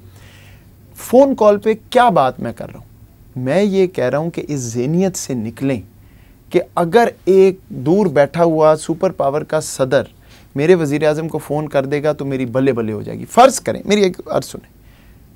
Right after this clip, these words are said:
फ़र्ज़ करें वो पन्द्रह मिनट फ़ोन करता है और चौदह मिनट उसमें से कहता है, "Do more, do more,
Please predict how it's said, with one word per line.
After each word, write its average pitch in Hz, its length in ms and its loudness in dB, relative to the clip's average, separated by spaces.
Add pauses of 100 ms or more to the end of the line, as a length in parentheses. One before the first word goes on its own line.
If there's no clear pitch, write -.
(160)
फ़र्ज़ 294 280 6
करें 214 240 0
वो 208 100 2
पन्द्रह 202 340 2
मिनट 185 220 0
फ़ोन 123 240 -6
करता 113 280 -6
है - 140 -2
और 214 120 4
चौदह 247 400 6
मिनट 240 240 2
उसमें 190 240 -4
से 175 80 -2
कहता 175 240 4
है, 151 120 0
"Do 170 100 6
more, 165 380 4 (520)
do 208 120 8
more, 151 340 2